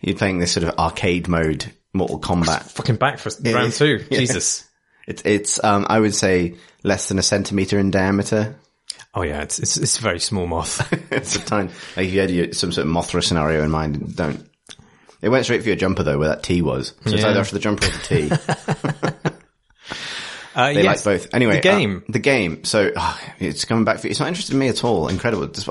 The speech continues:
Speaker 1: oh, oh.
Speaker 2: I got it.
Speaker 1: He's, he's, is it all right?
Speaker 2: Um,
Speaker 1: You just dropped it down your trousers. <laughs>
Speaker 2: It'll, uh, it'll rally round. <laughs>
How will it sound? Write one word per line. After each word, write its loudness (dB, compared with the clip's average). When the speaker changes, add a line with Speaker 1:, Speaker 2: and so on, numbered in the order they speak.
Speaker 1:
oh, 2
oh. 2
Speaker 2:
I -4
got -2
it. -12
Speaker 1:
He's, -4
he's, -6
is 0
it 0
all 2
right? -2
Speaker 2:
Um, -2
Speaker 1:
You -2
just 0
dropped -4
it 2
down 2
your 2
trousers. -2
<laughs> -12
Speaker 2:
It'll, 4
uh, 4
it'll 2
rally 4
round. 4
<laughs> -4